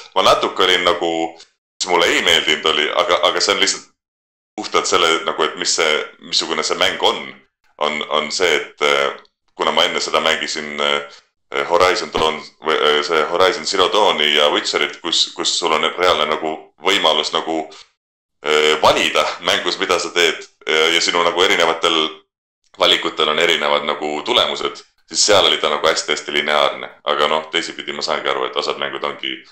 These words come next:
hästi lineaarsed ja ta mäng kogu aeg ise lükkab sind sinna suunda ja sul ei olegi võimalik nagu mitte midagi muud teha, kui ainult seda ühte suunda kõndida. Aga sellest oli väga tore ja, ja ma saan aru, et,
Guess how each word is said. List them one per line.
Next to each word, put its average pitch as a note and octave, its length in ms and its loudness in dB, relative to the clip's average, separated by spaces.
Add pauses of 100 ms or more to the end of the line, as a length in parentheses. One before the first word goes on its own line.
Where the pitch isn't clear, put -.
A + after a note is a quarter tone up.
(100)
hästi D2 220 -8
lineaarsed D#2+ 640 2
ja C#2+ 240 4
ta C#2 340 2
mäng D#2+ 280 -2
kogu D#2 200 -2
aeg D2 160 0 (160)
ise E2 240 -2
lükkab D#2+ 320 -2
sind D2 160 -6
sinna D#2+ 260 -4
suunda C#2+ 460 -4
ja - 40 -4
sul C#2 200 -8
ei C#2+ 80 2
olegi C#2 160 -4
võimalik C#2 480 -8
nagu C#2 240 -8 (520)
mitte E2 140 -4
midagi D2+ 200 0
muud C#2+ 180 -4
teha, D2 200 -2
kui C#2+ 120 0
ainult C#2+ 180 -2
seda D2+ 200 -4
ühte D2+ 200 -4
suunda C#2 280 -6
kõndida. B1+ 340 -10 (400)
Aga D#2+ 180 2
sellest B2+ 380 2
oli F2+ 200 2
väga F#2 220 4 (120)
tore F#2 260 4
ja, D2 180 4 (220)
ja D#2+ 80 -4
ma E2 100 -2
saan F#2 180 2
aru, F#2+ 200 2 (520)
et, D2+ 280 -4